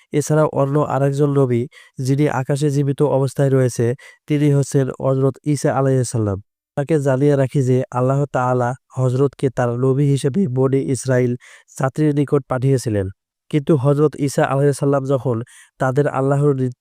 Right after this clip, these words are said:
দিন ও হকের দাওয়াত দিলেন, তখন তাদের মধ্যে কেউ কেউ হক মেনে নিলেন, কিন্তু অধিকাংশ লোকেই তার শত্রু হয়ে গেল এবং তারা তাকে হত্যার ষড়যন্ত্র করল। তারা এমন ষড়যন্ত্র করল যে, কোনো না কোনোভাবেই হযরত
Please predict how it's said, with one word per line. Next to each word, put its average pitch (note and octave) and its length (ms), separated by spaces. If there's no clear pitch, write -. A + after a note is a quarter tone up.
দিন D3 220
ও C#3+ 40
হকের C3 420
দাওয়াত B2+ 340
দিলেন, A#2 220
তখন C#3+ 320
তাদের C#3 300
মধ্যে C#3 280
কেউ C#3 240
কেউ C3+ 160
হক B2+ 240
মেনে B2+ 220
নিলেন, G#2+ 300
কিন্তু E3+ 240
অধিকাংশ D#3+ 400
লোকেই D#3 380
তার C#3 200
শত্রু D3+ 360
হয়ে C3 260
গেল A2 120
এবং C#3 200
তারা C3 220
তাকে C3 280
হত্যার C3 400
ষড়যন্ত্র A#2+ 560
করল। G#2 200
তারা C3+ 200
এমন C#3 200
ষড়যন্ত্র C3 500
করল B2 200
যে, A#2 160
কোনো C3+ 260
না C#3 140
কোনোভাবেই B2 600
হযরত B2 400